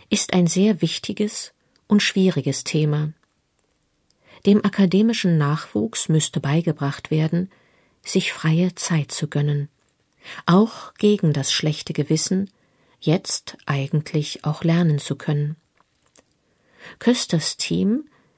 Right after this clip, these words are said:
will den Ratsuchenden beibringen, je ohnmächtiger und überforderter sie sich in Anbetracht der Krisen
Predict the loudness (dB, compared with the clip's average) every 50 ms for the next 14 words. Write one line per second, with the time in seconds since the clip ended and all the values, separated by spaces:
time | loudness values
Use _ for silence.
0 | _ _ _ _ 2 4 6 6 6 6 6 4 4 2 0 0 0 0 -2 -2
1 | -4 -2 -4 -4 -2 0 0 2 2 2 2 2 0 0 0 0 -2 -2 -2 -2
2 | 0 0 0 -2 -4 -10 _ _ _ _ _ _ _ _ _ _ -4 0 2 4
3 | 4 2 0 0 0 2 4 4 4 4 4 2 0 -2 -2 2 2 4 4 4
4 | 2 0 -2 -2 -4 -4 -4 -6 -8 -10 -10 -8 -8 -6 -8 -10 -8 -4 -2 0
5 | 0 0 0 0 -2 0 0 0 2 0 0 -2 -6 -10 -10 -8 -6 -8 -6 -6
6 | -6 -6 -4 0 2 2 2 0 -2 -4 -2 -2 -4 -4 -4 -6 -8 -8 -8 -6
7 | -2 0 2 2 4 4 4 2 2